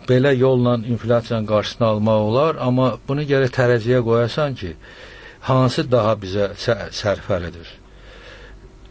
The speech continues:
İnflyasiya, misal üçün, müəyyən bir sətdə qədər qalxması ya belə bir şəraitin olunması. Ona görə də bu onların siyasətidir. Mən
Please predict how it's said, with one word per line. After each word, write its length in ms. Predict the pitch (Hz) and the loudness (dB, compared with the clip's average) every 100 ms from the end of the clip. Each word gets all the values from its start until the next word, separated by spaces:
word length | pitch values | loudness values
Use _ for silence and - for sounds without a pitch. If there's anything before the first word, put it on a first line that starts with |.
| - | 0
İnflyasiya, 640 | 123 110 151 160 156 143 135 | 0 2 0 0 0 2 2
misal 300 | 123 113 131 | 2 2 0
üçün, 200 | 117 117 113 | 0 -2 0
müəyyən 500 | 123 120 131 135 117 | 2 2 0 0 2
bir 180 | 123 - - - - - - 87 - | 0 0 -12 -20 -20 -20 -18 -16 -6
sətdə 480 | 117 107 - - 117 92 - - - - - - - | -4 -4 -4 0 0 0 -6 -18 -20 -20 -20 -20 -6
qədər 380 | - 101 101 95 95 | -2 0 0 -2 0
qalxması 680 | 113 - 117 104 - 123 117 131 135 - - - - - | 0 -2 -2 -2 -2 0 2 0 -2 -10 -20 -20 -20 -8
ya 240 | 101 123 131 131 - - - - - - - | 0 2 2 0 -4 -18 -20 -20 -20 -20 -6
belə 220 | 117 110 117 | -2 0 0
bir 180 | 110 101 92 - | -2 -4 -10 -14
şəraitin 680 | - 117 104 101 95 113 107 | -4 0 2 0 0 -4 -4
olunması. 720 | 107 107 101 98 92 - 92 76 - - - - - | -2 0 0 -2 -6 -8 -14 -18 -20 -20 -20 -20 -6
Ona 180 | 127 156 | -2 2
görə 160 | 165 139 | 2 2
də 40 | 131 | 2
bu 140 | 131 147 131 - - - - - - - | 0 -2 -2 -14 -20 -20 -20 -20 -6 2
onların 360 | 117 117 127 120 | 4 4 2 0
siyasətidir. 720 | - 110 98 104 113 117 104 | 0 0 0 -4 -4 -6 -4
Mən 240 | 104 104 | -4 -4